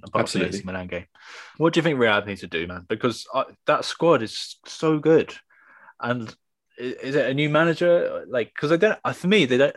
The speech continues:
Speaker 1: they only have to sign, like, one player, and that's a striker.
Speaker 2: Well, we were texting about this, and I think, I think you know my opinion on this, but, but for the benefit of the listeners, when Rio Ave had their successful season, they made a very, very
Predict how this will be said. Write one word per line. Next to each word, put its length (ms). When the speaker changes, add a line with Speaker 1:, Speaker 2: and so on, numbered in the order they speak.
Speaker 1:
they 100
only 120
have 120
to 80
sign, 260
like, 160
one 240
player, 320
and 100
that's 160
a 60
striker. 460
Speaker 2:
Well, 200
we 120
were 80
texting 340
about 180
this, 220
and 100
I 60
think, 280
I 40
think 180
you 100
know 140
my 160
opinion 340
on 140
this, 280
but, 240
but 180
for 100
the 60
benefit 360
of 60
the 80
listeners, 340
when 200
Rio 280
Ave 160
had 180
their 100
successful 520
season, 360
they 120
made 300
a 60
very, 460
very 340